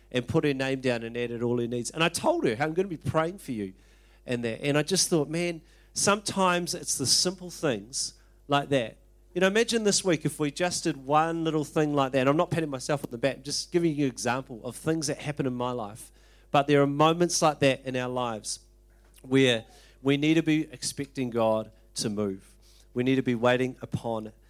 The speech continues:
Him. So, um, I'm just trying to remember. That was a great story, Julian, but I've lost my points anyway. Renewed focus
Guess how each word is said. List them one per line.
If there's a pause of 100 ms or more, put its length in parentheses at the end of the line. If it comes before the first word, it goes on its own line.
(280)
Him. (520)
So, (260)
um,
I'm
just
trying
to
remember.
That
was
a
great
story,
Julian,
but
I've
lost
my
points
anyway.
Renewed
focus